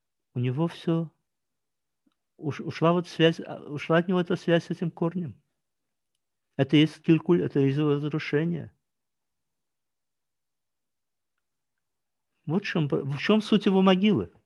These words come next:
В том, что он потерял связь с этим восьмым уровнем. Потерял свою уникальность. Это его галут, это и была его могила.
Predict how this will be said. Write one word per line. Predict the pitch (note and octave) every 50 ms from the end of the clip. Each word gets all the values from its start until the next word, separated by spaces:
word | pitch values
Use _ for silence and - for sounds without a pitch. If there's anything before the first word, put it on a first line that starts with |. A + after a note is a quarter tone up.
| _ _ _ _ _ _ _ _ _ _ _ _ _ _ _ _ - _ _
В | _
том, | E3+ E3+
что | E3+ - F#3
он | F3 E3 - - - _ _ _ _
потерял | _ E3 D3 - - D3 C#3 C#3+ F3+ G#3+ B3 A3+
связь | - - - C#3+ D#3 F#3 G3+ G3+
с | -
этим | F#3+ F#3 - G3+ F#3+
восьмым | G3 F#3 - - G3 F#3+ F#3
уровнем. | G#3+ A#3+ A3 F3 A#2 G#2+ - - - - _ _ _ _ _ _ _ _ _ _ _ _ _ _ _ _ _ _ _ _ _ _ _ _ _ _ _ _ _ _ _ _ _ _ _ _ _ _
Потерял | _ D3 C#3 - D3+ D3 E3+ F3+
свою | F3 - F#3+ F3+ F3+
уникальность. | F3 F3 E3+ F3 F3 F3 F#3+ F#3+ F#3 F3+ E3 - - - _ - _ _ _ _ _ _ _ _ _ _ _ _ _ _ _ _ _ _ _ _ _ _ _ _ _ _ _ _ _ _ _ _ _ _ _ _ _ _ _ _ _ _ _ _ _ _ _ _ _ _ _ _ _ _ _ _ _ _ _ _ _ _ _
Это | C3+ B2+ - C3+
его | C3+ C#3 C3+ C#3+ C#3
галут, | D3 D#3+ E3 G3+ G3 G3
это | C#3+ B2 - C3
и | B2+
была | B2 D3+ E3 G#3 A3+
его | A3 A#3
могила. | A#3 A3+ A3 G#3+ G#3 G#3 F3+ B2+ F#2 -